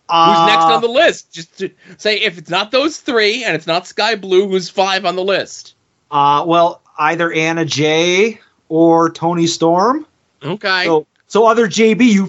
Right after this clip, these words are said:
Speaker 1: fucking wrap that shit up. <laughs>
Speaker 2: And Swoggle, you too.
Speaker 1: Yeah. <laughs>
Speaker 2: Oh, no, wait. That's Juice Robinson. He just looks like Swoggle. I'm sorry.
Speaker 1: Oh, yeah. My bad. So, I mean, honestly,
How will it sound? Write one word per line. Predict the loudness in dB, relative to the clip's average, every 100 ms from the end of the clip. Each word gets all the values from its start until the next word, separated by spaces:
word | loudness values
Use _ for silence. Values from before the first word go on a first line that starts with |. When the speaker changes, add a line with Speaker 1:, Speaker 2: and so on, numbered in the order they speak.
| -2
Speaker 1:
fucking | -4 -2 -4 -2
wrap | 0 0 -2
that | -8 -8
shit | -2 0 2
up. | 2 2 -2 _ _ _ -12 -12 -8
<laughs> | -10 -10 -10 -8 -6 -8 -8 -20 -20 -20 -20 _ -20 _ _ _ _ _ _ -12
Speaker 2:
And | -8 -6
Swoggle, | -4 0 2 2 2 0
you | 0 -2
too. | 0 2 0 -2 _ _ _ -8
Speaker 1:
Yeah. | -4 -2 -2 -2
<laughs> | -6 -8 -12 -4 -2 -2 -2 -4 -4 -14 -12
Speaker 2:
Oh, | -6 -2
no, | 0
wait. | 0 -2 -2
That's | -6 -6
Juice | -12 -16 -8
Robinson. | -4 -4 -4 -10 -10
He |
just | -8 -4
looks | -4 -2
like | -8
Swoggle. | -8 -10 -8 -8 -12 -20 -20
I'm | -16
sorry. | -4 0 2
Speaker 1:
Oh, | 0 -2
yeah. | -2 -2 -4 -4
My | -4
bad. | -2 -4 -6 -10 _ -20 -20 _ -12
So, | -4 -2
I | 0 -2
mean, | -4 -2
honestly, | 0 2 0 -2 0 0